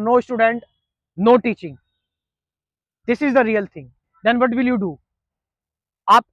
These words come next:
actual में, actual में आप fact के साथ रहोगे, जो भी आपके साथ घट रहा है, आप उस चीज को बहुत ध्यान से देखोगे।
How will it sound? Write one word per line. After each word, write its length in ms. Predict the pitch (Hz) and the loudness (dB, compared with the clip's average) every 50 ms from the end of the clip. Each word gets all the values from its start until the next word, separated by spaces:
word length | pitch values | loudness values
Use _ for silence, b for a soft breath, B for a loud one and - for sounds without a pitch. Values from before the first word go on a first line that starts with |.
| _ - 202 | _ -6 -6
actual 400 | 202 - _ - - 277 262 262 | -6 -6 _ -2 0 0 0 0
में, 300 | 240 226 226 233 233 254 - _ _ _ _ _ _ _ _ _ _ _ _ _ _ _ _ _ _ _ _ _ _ _ _ | 0 -4 -4 -6 -8 -10 -12 _ _ _ _ _ _ _ _ _ _ _ _ _ _ _ _ _ _ _ _ _ _ _ _
actual 300 | - 208 - - 285 269 | -4 -4 0 0 0 0
में 60 | 254 254 | 0 0
आप 100 | 254 240 - - | -2 -2 -2 -2
fact 220 | 254 254 - _ - | -2 -2 -2 _ -6
के 60 | 247 | -4
साथ 180 | - 233 208 190 208 | -2 0 0 0 -2
रहोगे, 280 | 185 185 180 190 226 | -4 -4 -4 -4 -4
जो 140 | 214 202 220 | -4 -4 -2
भी 100 | 214 226 | -2 0
आपके 200 | 214 202 - 202 | -2 -2 -4 -4
साथ 120 | 165 226 214 | -4 -4 -4
घट 220 | 170 180 175 - | -4 -6 -8 -6
रहा 80 | 175 180 | -6 -6
है, 20 | |
आप 80 | 190 202 | -6 -6
उस 120 | - - | -10 -10
चीज 160 | 254 233 - | -10 -10 -8
को 80 | - 240 | -6 -2
बहुत 180 | 208 226 233 | 0 0 0
ध्यान 320 | 196 160 147 143 220 226 226 | -2 -4 -2 -2 0 0 0
से 100 | 254 240 | -2 -2
देखोगे। 320 | 196 180 - 170 156 143 | -4 -6 -8 -12 -16 -18